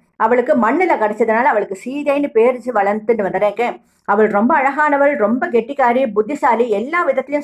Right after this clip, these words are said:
சிரேஷ்டமானவள். அவளுக்கு நல்ல ஒரு தகுதியான வரன் கிடைக்கணும்னு நான் யோசிச்சுட்டு இருக்கிறச்சே தான் எனக்கு இப்படி தோணித்து. ஒரு காலத்துல விஸ்வகர்மா ரெண்டு பெரிய வில்லு பண்ணி ஒன்னுத்த விஷ்ணுகிட்டயும் ஒரு, ஒன்னுத்த சிவன்கிட்டயும் கொடுத்திருந்தார்.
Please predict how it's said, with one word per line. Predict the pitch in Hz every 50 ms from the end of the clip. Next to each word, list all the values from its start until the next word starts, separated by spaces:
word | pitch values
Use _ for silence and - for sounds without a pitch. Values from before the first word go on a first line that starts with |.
| - 214
சிரேஷ்டமானவள். | 196 220 233 - 254 233 202 180 175 175 190 190 185 175 180 _ _ _
அவளுக்கு | - - 233 240 220 233 220
நல்ல | 196 202 214 269 339 370 403
ஒரு | 381 302 240 226
தகுதியான | - 214 208 202 262 233 262 262 269 311 330
வரன் | 240 208 202 247 277 294 277
கிடைக்கணும்னு | - 202 196 240 240 277 262 254 262 277 330 370
நான் | 311 262 214 202 220
யோசிச்சுட்டு | 262 330 339 -
இருக்கிறச்சே | 349 262 - 220 - 240 226 - 226 233
தான் | 233 277 359
எனக்கு | 254 208 202 - 208 190
இப்படி | - 190 185 -
தோணித்து. | 214 220 226 226 190 - 208 214 202 - - - _ _ _
ஒரு | - 214 240 240
காலத்துல | 247 254 247 262 302 311 311 359 330 262 226 226 214 226
விஸ்வகர்மா | 226 - 392 392 381 285 226 233 254 254 226 190 202 208
ரெண்டு | 202 220 233 240 240
பெரிய | 240 220 220 226 247 269 277 320 320 247
வில்லு | 202 208 254 302 -
பண்ணி | - 220 208 220 262 302 247 196 214 262 302 - _ _ _ _ _
ஒன்னுத்த | - 247 269 285 302 302 294 254 226 214 240
விஷ்ணுகிட்டயும் | 233 - 320 330 262 285 - 254 262 285 370 392 285
ஒரு, | 240 247 247 247 240 233 226 233 - - _ -
ஒன்னுத்த | 220 240 254 262 254 254 - 277 349 359 220 180 - - _ _ - -
சிவன்கிட்டயும் | 247 262 302 302 - 277 262 247 -
கொடுத்திருந்தார். | 214 220 233 220 - - 277 240 202 175 - -